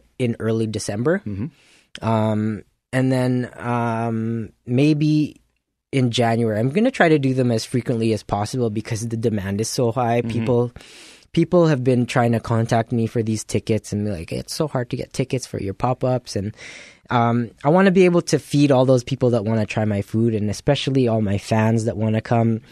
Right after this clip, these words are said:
Speaker 2: But you
Speaker 1: I
Speaker 2: want it to be
Speaker 1: definitely
Speaker 2: popular, but you want, you know, you obviously you want to, you want it to sell out each time. But
Speaker 1: Exactly.
Speaker 2: you don't want it to sell out so quick that barely anybody really gets to enjoy it, right?
Speaker 1: Exactly. And, and I want everybody to try it, and I want, I wanted to do the first one and,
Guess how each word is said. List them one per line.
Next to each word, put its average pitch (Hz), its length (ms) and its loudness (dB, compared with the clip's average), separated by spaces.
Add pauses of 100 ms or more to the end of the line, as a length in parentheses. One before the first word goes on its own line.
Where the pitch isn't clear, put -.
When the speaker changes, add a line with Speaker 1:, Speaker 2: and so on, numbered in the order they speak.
(220)
Speaker 2:
But 98 120 -2
you 110 40 2
Speaker 1:
I 113 40 4
Speaker 2:
want 110 120 2
it 113 40 2
to 117 60 -6
be 120 60 0
Speaker 1:
definitely 110 180 -2
Speaker 2:
popular, 92 320 -2
but 87 160 -4
you 90 120 -4
want, 85 220 -4
you 98 100 -4
know, 76 80 -6
you 90 200 -6
obviously 107 300 -2
you 104 80 -2
want 92 180 -4
to, - 60 -20 (280)
you 113 60 -6
want 85 120 -4
it 78 80 -14
to 92 80 -6
sell 90 240 -2
out 90 180 -4
each 87 160 -10
time. 76 260 -8 (140)
But 165 80 -4
Speaker 1:
Exactly. 139 320 0
Speaker 2:
you 101 60 -2
don't 104 100 -2
want 101 120 -2
it 80 80 -12
to 104 60 -8
sell 92 220 -6
out 82 140 -6
so 95 180 -6
quick 90 240 -8
that 78 240 -8 (560)
barely 82 320 -4
anybody 76 400 -6
really 78 380 -6
gets 73 220 -10
to 71 100 -12
enjoy 71 320 -8
it, 71 60 -8
right? 60 100 -4
Speaker 1:
Exactly. 135 600 0
And, 117 280 -4
and 135 280 -2
I 139 100 0
want 165 300 0 (120)
everybody 120 460 -2
to 98 100 -4
try 98 260 -4
it, 98 220 -4
and 101 100 -4
I 107 60 -4
want, 117 320 -4 (800)
I 139 80 0
wanted 180 240 4
to 170 100 -2
do 160 120 4
the 156 120 2
first 135 300 0
one 131 200 0
and, 110 360 -2